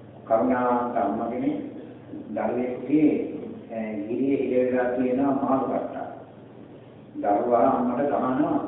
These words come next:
බනිනවා, කෑ ගහනවා. ඉතින් අර අම්මා දැනුම් අහා, මුටි කකා, ගිරියේ අප දමාදන මාළු කට්ට ඇදලා ගන්නවා. ඒ වගේ අම්මා කෙනෙක් තමයි මම.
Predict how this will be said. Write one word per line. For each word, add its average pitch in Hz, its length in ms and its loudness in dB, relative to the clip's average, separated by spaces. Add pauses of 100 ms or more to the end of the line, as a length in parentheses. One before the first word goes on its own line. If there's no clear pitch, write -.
(720)
බනිනවා, 113 560 0
කෑ 127 380 0
ගහනවා. - 440 0 (680)
ඉතින් 117 320 -4
අර 113 120 2
අම්මා 113 480 -2
දැනුම් 110 500 -4
අහා, 131 420 -4 (300)
මුටි - 320 -8
කකා, 113 460 -4 (580)
ගිරියේ 110 520 -2
අප 107 220 -4
දමාදන 127 680 0 (100)
මාළු 113 360 -2
කට්ට - 360 -6
ඇදලා 131 520 -4
ගන්නවා. - 280 -10 (2000)
ඒ 113 140 -6
වගේ 117 240 0
අම්මා 113 240 -6
කෙනෙක් 110 200 -6
තමයි 120 280 -8
මම. 110 220 -8